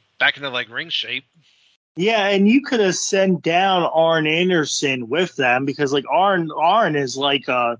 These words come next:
Speaker 2: a trainer or, like, an, uh, like, an agent, too. He should have been, like, the road agent with the W C W, like, guys. So you could have sent Arn down there to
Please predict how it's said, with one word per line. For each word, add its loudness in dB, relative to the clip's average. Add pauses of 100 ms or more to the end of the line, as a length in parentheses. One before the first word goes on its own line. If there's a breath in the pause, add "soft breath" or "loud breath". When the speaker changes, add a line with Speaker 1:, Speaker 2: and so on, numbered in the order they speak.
(440 soft breath)
Speaker 2:
a -2
trainer 0
or, 2
like, -2
an, 0
uh, 0
like, -2
an -2
agent, -2
too. 2
He 4
should -4
have 0
been, 2
like, -2
the -2
road 2
agent -2
with 0
the 0
W -4
C -8
W, -4
like, -8
guys. 0
So -10
you -8
could -2
have 0
sent -4
Arn 2
down 0
there 0
to -2